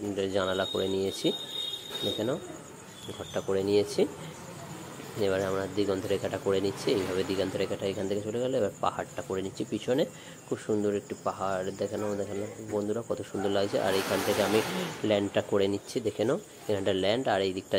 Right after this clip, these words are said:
জল করে নেবো আমরা। দেখে নাও ল্যান্ডটা করে নিলাম, এইভাবে ল্যান্ডটা দেখে নাও খুব সুন্দরভাবে এটা করে নিয়েছি।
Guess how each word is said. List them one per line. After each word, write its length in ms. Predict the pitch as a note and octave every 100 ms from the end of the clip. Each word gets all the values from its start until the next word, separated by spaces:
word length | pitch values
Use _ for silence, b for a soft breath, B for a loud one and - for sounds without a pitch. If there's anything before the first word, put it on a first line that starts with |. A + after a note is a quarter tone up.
| F#2+
জল 180 | G2+ F#2 F#2+
করে 120 | G2+ G2
নেবো 140 | G2 G2
আমরা। 160 | G#2 E3 - - - - - - - - - - - - A#2+
দেখে 160 | G2+ F#2+
নাও 100 | F#2+
ল্যান্ডটা 280 | G2 F#2 F#2 F#2
করে 140 | G2+ G2
নিলাম, 200 | G#2 D3 A#3 B B B B - G#2
এইভাবে 320 | F#2+ G2 F#2 F#2+ F#2
ল্যান্ডটা 280 | F#2 F#2 G2 F2+ - - -
দেখে 160 | G2 G#2+
নাও 100 | D3 G#3 - - - - - - - - - - - - -
খুব 120 | - -
সুন্দরভাবে 480 | - G2+ G#2 F#2+ G2 G2
এটা 140 | F#2+ F#2+
করে 140 | G#2 G2 G2+
নিয়েছি। 300 | G#2+ A2